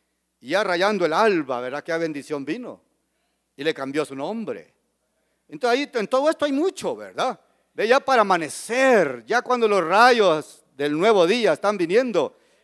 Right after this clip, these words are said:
esa persona se presenta, eh, y se pone al alcance del creyente, ¿verdad? Para que haga contacto con él y se agarre de él y que él lo cambie. Él le va a enseñar cosas grandes y ocultas que él no conoce.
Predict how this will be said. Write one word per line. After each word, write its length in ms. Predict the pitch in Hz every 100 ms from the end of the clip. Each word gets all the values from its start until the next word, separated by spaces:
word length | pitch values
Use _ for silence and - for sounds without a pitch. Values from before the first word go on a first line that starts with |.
| _ _
esa 460 | - 220 269 226 196
persona 500 | 156 156 147 233 220
se 120 | 185
presenta, 800 | 180 156 - 294 277 214 151 - _ _ _ _
eh, 180 | - 190 185
y 100 | 185
se 100 | 185
pone 240 | 220 277
al 80 | 254
alcance 500 | 202 - 320 285 233
del 160 | 214
creyente, 800 | 190 190 240 330 320 247 160 98 _ _ _ _ _ _ _ _
¿verdad? 380 | 104 131 139 269
Para 180 | 240 214
que 80 | 247
haga 140 | 269
contacto 680 | 240 214 - 311 285 - 214
con 220 | 185 185
él 300 | 277 311 240
y 60 | 196
se 100 | 175
agarre 500 | 170 247 330 277 220
de 260 | 202 262
él 180 | 277 180 _ _ -
y 80 |
que 180 | 208 160
él 60 | 240
lo 100 | 240
cambie. 560 | 254 339 302 240 113 _ _ _ _ _ _ _ -
Él 160 | 226
le 60 | 277
va 60 |
a 40 | 285
enseñar 400 | 285 254 277 -
cosas 420 | 285 311 220 190
grandes 400 | 190 285 262 202
y 40 | 202
ocultas 460 | 196 285 269 202
que 80 | -
él 80 | 247
no 100 | 247
conoce. 680 | 226 226 294 294 190 143 92